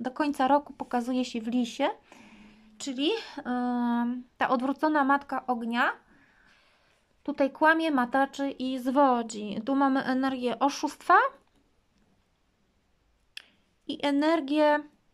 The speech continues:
ym, też takich tanich pochlebstw, czyli tu mamy przebiegłość, podstęp i takie sztuczki manipulacyjne.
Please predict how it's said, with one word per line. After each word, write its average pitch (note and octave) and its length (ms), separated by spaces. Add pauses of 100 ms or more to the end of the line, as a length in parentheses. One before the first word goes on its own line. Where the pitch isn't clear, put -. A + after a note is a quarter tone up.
(2000)
ym, B3 540 (560)
też C#4 160
takich D#4 320
tanich E4 320
pochlebstw, - 640
czyli C4+ 420 (1000)
tu D4 80
mamy C#4+ 420 (100)
przebiegłość, C#4+ 680
podstęp D4+ 640
i C#4+ 100
takie C#4 300 (100)
sztuczki - 680 (200)
manipulacyjne. C4 1500